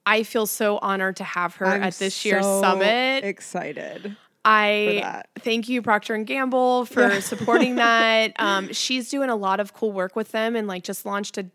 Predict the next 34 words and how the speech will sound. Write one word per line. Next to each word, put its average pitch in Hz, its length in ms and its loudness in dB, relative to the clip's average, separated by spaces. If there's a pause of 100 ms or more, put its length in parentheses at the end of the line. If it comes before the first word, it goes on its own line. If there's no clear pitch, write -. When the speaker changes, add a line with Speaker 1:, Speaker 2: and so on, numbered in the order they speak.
(140)
Speaker 1:
Dawn 185 340 0
Dish 170 260 -8
campaign, 247 800 -4 (100)
uh, - 120 -4
Speaker 2:
Oh. 226 60 -6
Speaker 1:
because 233 420 -2
her 247 200 -2
whole 269 400 -4
thing, 254 640 -6 (880)
her 247 100 0
fair 240 300 -2
playbook, 226 600 -2
and 226 80 -8
then 208 120 -6
she 208 240 -12
just 208 160 -10
had 208 160 -6
a - 40 -6
new 196 160 -6
one 196 220 -6
called 190 320 -6 (400)
the 220 80 -10
Uni-, 208 400 -2
Unicorn 202 1000 -4
something. 180 540 -6 (920)
But 247 100 -4
it's 254 180 0
all 240 200 -4
about 269 220 -4
the 247 60 -4
mental 220 320 -6
load 190 260 -6
of 180 120 -12
women. 180 680 -8